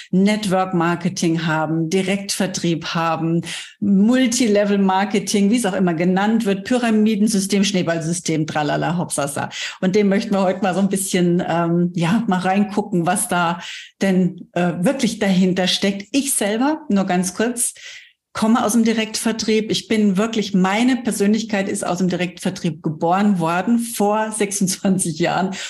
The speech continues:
durfte ich mich entdecken. Und weil, wenn man nämlich im richtigen Direktvertrieb landet oder im richtigen Network, dann ist es eine Riesenchance. Ist es natürlich anders, dass man im Falschen <laughs> landet, kann das auch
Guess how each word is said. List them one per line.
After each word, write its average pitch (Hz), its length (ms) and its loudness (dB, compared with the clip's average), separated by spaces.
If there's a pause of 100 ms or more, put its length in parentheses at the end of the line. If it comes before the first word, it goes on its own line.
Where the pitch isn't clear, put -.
(180)
durfte 202 300 -2
ich 190 180 0
mich 175 200 0
entdecken. 170 640 -2 (380)
Und 185 500 0 (220)
weil, 190 440 0
wenn 196 100 2
man 196 140 4
nämlich 190 180 0
im 180 80 2
richtigen 185 460 0
Direktvertrieb 147 760 -4
landet 147 400 -2
oder 226 280 2
im 214 120 2
richtigen 185 480 0
Network, 151 560 -2
dann 185 160 -2
ist 208 160 0
es 185 140 -2
eine 170 140 2
Riesenchance. 175 920 -2
Ist 208 180 -2
es 202 120 -2
natürlich 185 480 0
anders, 208 360 0
dass 185 140 -4
man 190 140 -2
im - 100 -8
Falschen 208 380 0
<laughs> 220 80 -2
landet, 220 500 -2
kann 208 220 0
das 190 160 0
auch 185 180 -2